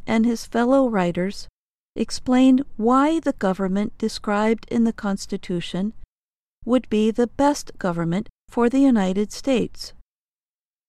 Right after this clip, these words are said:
None of the writers signed his own name. They all used the name Publius, which means people or of the people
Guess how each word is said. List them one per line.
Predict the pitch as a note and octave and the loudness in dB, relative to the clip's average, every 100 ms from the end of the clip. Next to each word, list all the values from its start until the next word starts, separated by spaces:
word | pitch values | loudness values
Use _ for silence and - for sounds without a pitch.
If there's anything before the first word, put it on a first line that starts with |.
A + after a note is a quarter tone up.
| _ | _
None | A#3 C4 D#4+ | 2 4 4
of | F#4 | 2
the | D4 A#3+ | 2 2
writers | G3 F#3 F3+ G3 A3+ - _ - | 2 2 0 -2 -4 -8 _ -20
signed | - G3 G3 G#3+ | -8 -4 -2 0
his | B3 - | 0 0
own | C#4 C#4+ C4 | 4 6 6
name. | G3+ D#3 D3+ D#3+ - - _ _ _ _ _ _ _ | 4 0 -4 -8 -12 -20 _ _ _ _ _ _ _
They | - A3 | -2 -2
all | - C4+ D4+ D#4+ | 2 6 6 4
used | - A3 B3 - - | 0 0 0 -2 -2
the | C4 | 2
name | A3 G3+ G3+ A3 - _ - | 2 2 2 0 -4 _ -2
Publius, | D#4 B3+ F3+ - - - - - _ _ _ - | 0 0 0 -2 -6 -12 -20 -20 _ _ _ -4
which | G#3+ - | -4 -2
means | A3+ A#3 A3+ A3 - - | 0 2 2 2 -6 -8
people | D4+ C#4+ - G#3+ D#4 - - - | -4 -4 -2 -4 -4 -12 -20 -8
or | F3+ F3 A3 - - _ _ - | -2 0 -2 -6 -20 _ _ -2
of | A3+ B3 - | 0 2 0
the | - | -6
people | - F3 - F#3 | -2 -4 -2 -6